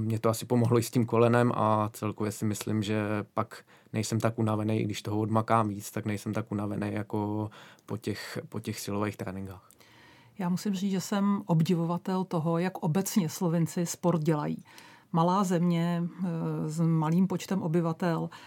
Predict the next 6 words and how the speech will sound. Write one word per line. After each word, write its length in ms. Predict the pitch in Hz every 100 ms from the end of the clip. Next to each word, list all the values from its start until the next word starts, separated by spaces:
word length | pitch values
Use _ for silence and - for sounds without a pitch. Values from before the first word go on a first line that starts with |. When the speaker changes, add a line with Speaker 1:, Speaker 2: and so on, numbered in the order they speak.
| - - 175
Speaker 2:
mnoho 320 | 175 165 220
úspěšných 600 | 160 - 185 - 190 185
sportů, 880 | - 170 160 160 190 175 180 180 196
mnoho 280 | 170 165 170
úspěšných 840 | 165 - 185 - 185 175 175 160
sportovců. 760 | - 170 160 180 170 - 185